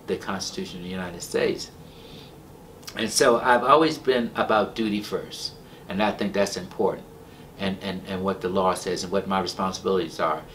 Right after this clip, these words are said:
as a man, number one. Uh,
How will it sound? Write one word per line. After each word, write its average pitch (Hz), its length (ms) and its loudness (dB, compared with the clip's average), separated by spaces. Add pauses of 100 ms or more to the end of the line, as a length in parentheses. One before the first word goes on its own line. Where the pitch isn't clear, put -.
(160)
as 87 200 -4
a 90 40 0
man, 92 360 -4
number 80 200 -10
one. 80 280 -8 (680)
Uh, 92 320 -2